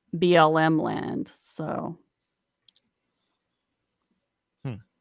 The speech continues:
Speaker 1: Bureau of Land Management, not Black Lives Matter. I just
Speaker 2: Right.
Speaker 1: realized I was not clear at all.
Speaker 2: <laughs>
Speaker 1: And there are some people who are gonna go, "What?"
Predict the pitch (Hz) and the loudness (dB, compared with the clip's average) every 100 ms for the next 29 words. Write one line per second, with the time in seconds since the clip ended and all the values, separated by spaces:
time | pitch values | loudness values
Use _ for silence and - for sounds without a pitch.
0 | _ _ _ - 190 185 180 170 165 170 | _ _ _ -2 4 6 8 8 6 2
1 | 165 160 156 156 156 156 151 - 156 147 | -2 -2 -2 -4 -4 -4 -6 -6 -6 -6
2 | 160 147 - 143 156 - - - - - | -6 -8 -8 -10 -10 -8 -10 -10 -10 -10
3 | - - - 170 160 - 165 - - - | -10 -10 -12 -12 -12 -4 -2 -2 -8 -12
4 | - - - - 165 185 180 180 165 160 | -14 -10 -10 -8 -4 -2 -2 -2 -2 -4
5 | 110 - - - - - 131 - - - | -6 -8 -8 -6 -4 -4 -8 -8 -14 -12
6 | - - - - - - - 220 247 202 | -12 -10 -10 -10 -14 -14 -8 -6 -4 -4
7 | 208 196 185 175 - - - 196 202 214 | -6 -6 -6 -8 -12 -6 4 6 10 10
8 | 208 196 - 208 220 208 196 190 185 185 | 10 8 4 4 4 4 6 6 6 6
9 | 175 170 180 214 220 233 | 6 4 2 0 -2 -4